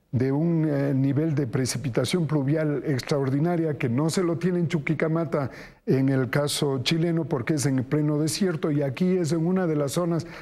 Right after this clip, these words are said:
de mayor pluviosidad. Entonces, la lluvia va a caer sobre esas montañas de tierra que acabamos de ver y se van a producir deslaves, que por cierto ya se produjo una en el Mirador hace poquito rato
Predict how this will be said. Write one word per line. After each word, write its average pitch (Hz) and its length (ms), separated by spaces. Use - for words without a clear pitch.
de 147 120
mayor 160 400
pluviosidad. 170 840
Entonces, 147 580
la 151 160
lluvia 226 380
va 208 100
a 214 80
caer 208 280
sobre 196 280
esas 190 220
montañas 165 500
de 160 120
tierra 185 380
que 151 100
acabamos 165 480
de 196 80
ver 160 240
y 180 140
se 185 140
van 202 220
a 190 100
producir 180 440
deslaves, 196 680
que 233 200
por 214 220
cierto 254 300
ya 254 100
se 220 120
produjo 208 440
una 214 320
en 185 120
el 180 120
Mirador 180 520
hace 185 260
poquito 165 500
rato 170 380